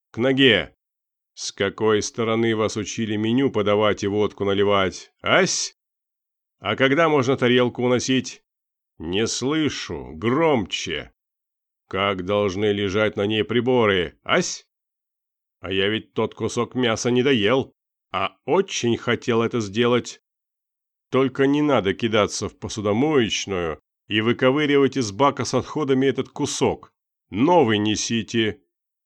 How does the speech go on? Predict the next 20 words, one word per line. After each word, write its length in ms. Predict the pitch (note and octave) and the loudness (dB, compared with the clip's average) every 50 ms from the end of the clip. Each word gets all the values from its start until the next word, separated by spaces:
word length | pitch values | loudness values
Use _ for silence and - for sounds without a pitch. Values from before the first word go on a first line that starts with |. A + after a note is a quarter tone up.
| _ - | _ -6
И 180 | G2 G#2+ A2 | -2 -2 -2
бегом, 1000 | G#2+ G2+ A#2 A#2+ A#2+ A2+ G#2 A#2 C3+ C#3 C#3+ C#3+ C#3 C3 A#2+ G#2+ G2 F2+ - - _ _ _ _ _ _ _ - | 0 2 2 2 2 2 2 4 4 4 6 6 6 6 6 4 2 0 -2 -6 _ _ _ _ _ _ _ -4
пока 400 | G2 G2 F#2+ - G#2 G#2+ G#2+ G#2 | -4 -4 -2 -2 0 2 2 2
у 40 | G#2 | 2
меня 280 | G#2 G#2 G#2 G#2+ G2+ | 2 2 2 2 0
чувство 420 | F#2+ - - A#2 G2+ - - G#2+ G2 | -2 -2 -4 -6 -6 -4 -4 -4 -4
сытости 480 | - - B2+ A2+ - G#2+ - - - | -4 -4 -4 -4 -4 -6 -8 -6 -6
не 120 | A2 A2 G2 | -6 -4 -4
появилось, 760 | - G#2 G#2+ G#2 G2+ G2+ G2+ G2 F#2+ F#2 E2+ - - - _ _ _ _ _ _ _ _ _ _ _ _ | -2 -2 -2 -2 -2 -2 0 0 0 0 -2 -4 -6 -10 _ _ _ _ _ _ _ _ _ _ _ _
а 140 | - F#2 F#2 | -8 -8 -4
то 160 | - B2+ A#2+ | -2 -2 -2
всю 340 | G#2+ - - - - C#3+ C3+ | -2 -4 -8 -6 -4 -4 -2
кайфушку 640 | C#3+ C#3+ C#3 B2+ - - D3+ D3+ B2 - - B2 A#2 | 0 2 2 2 0 0 -2 -2 -2 -2 -4 -4 -4
испортите». 800 | G2+ - - - A#2+ A2+ G2 - G#2+ G2+ - G2+ F#2+ F2 E2 - _ _ _ _ _ _ _ _ _ _ _ _ _ _ _ _ _ _ - | -4 -6 -6 -4 -2 -2 -2 -2 -6 -8 -4 -4 -4 -4 -4 -6 _ _ _ _ _ _ _ _ _ _ _ _ _ _ _ _ _ _ -14
Вот 480 | - D#2+ F2 A#2+ E3+ G3 F#3+ - _ _ | -10 -6 -4 -2 -2 -2 -4 -8 _ _
так 260 | - B2+ D3+ D#3 - | -4 -4 -4 -4 -4
надо 380 | D#3 C#3+ A2 F2+ E2+ F2 D#2 C#2+ | -4 -4 -2 -2 -4 -6 -6 -8
с 120 | - - | -8 -6
людьми 380 | A2+ A2 G2 G2+ F#2 E2 D2+ - | -6 -6 -4 -4 -6 -6 -8 -8
разговаривать. 840 | - F#2 F#2 F2 F2+ G2+ F#2+ F2 D#2+ C#2+ B1+ B1 A#1 G1+ - - - | -8 -8 -8 -6 -4 -4 -4 -4 -4 -6 -8 -10 -12 -14 -16 -20 -20